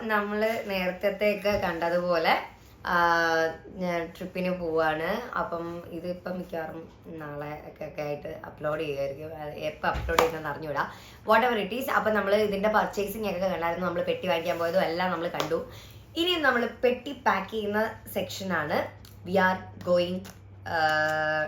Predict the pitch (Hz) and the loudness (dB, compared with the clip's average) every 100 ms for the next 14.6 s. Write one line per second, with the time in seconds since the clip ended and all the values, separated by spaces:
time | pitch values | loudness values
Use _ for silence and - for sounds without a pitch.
0 | - 214 180 170 - - - 185 - - | -4 -4 -4 -6 -16 -8 2 2 2 -14
1 | - 208 196 - - 196 - - 208 196 | -4 -4 -2 -4 -4 -4 -6 -8 8 10
2 | 190 - - 240 208 208 214 190 180 - | 10 0 0 4 6 4 0 0 -2 -4
3 | 226 - 202 233 202 208 196 190 - - | -6 -4 -2 6 6 6 -2 0 -2 -4
4 | - - 190 220 226 - 185 175 175 170 | -16 -4 0 2 0 -2 2 4 4 4
5 | 170 170 170 175 180 185 - 233 175 165 | 2 2 0 0 0 0 -2 4 4 4
6 | 175 160 156 147 175 240 - 170 156 156 | 2 0 0 0 0 -4 -8 -12 -8 -8
7 | 156 151 143 175 - - 185 147 - - | -6 -6 -6 -8 -8 -4 -2 0 -2 -6
8 | - - - 165 165 160 - - 220 190 | -16 -16 -10 -10 -8 -10 -12 -4 0 2
9 | 170 156 160 - - - - 214 202 190 | 0 -4 -10 -16 -20 -20 -10 -6 -4 -2
10 | 233 220 165 170 156 175 185 147 151 147 | -2 -2 -2 -2 -4 -2 -4 -4 -6 -6
11 | 147 147 170 - - - - - - - | -8 -4 -4 -6 -12 -20 -20 -20 -20 -12
12 | 185 - - - - - - - - - | -10 -10 -12 -20 -20 -20 -20 -20 -16 -2
13 | 190 170 147 143 151 160 151 - 143 - | 2 2 0 -4 -4 -4 -4 -2 -4 -4
14 | 139 139 165 170 160 | -8 -8 -8 -6 -4